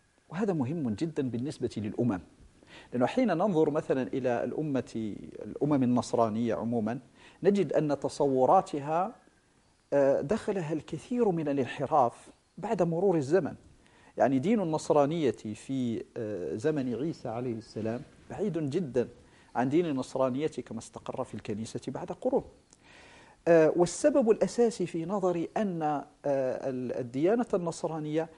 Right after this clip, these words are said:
لم يكن لها كتاب، آه، مثل القرآن الكريم، يعني كتاب، آه، منضبط، آه، في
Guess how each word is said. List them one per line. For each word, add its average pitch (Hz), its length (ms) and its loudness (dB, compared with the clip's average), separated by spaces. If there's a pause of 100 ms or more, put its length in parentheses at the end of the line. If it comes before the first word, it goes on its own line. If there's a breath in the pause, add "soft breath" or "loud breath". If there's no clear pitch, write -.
(120)
لم 190 300 2
يكن 175 340 0
لها 151 320 -2
كتاب، 185 760 0 (440 soft breath)
آه، 131 260 4
مثل 160 360 0
القرآن 160 500 2
الكريم، 117 400 -4
يعني 98 160 -4
كتاب، 160 580 2 (340 loud breath)
آه، 123 120 -2
منضبط، 127 800 4
آه، 165 680 0
في 123 280 -6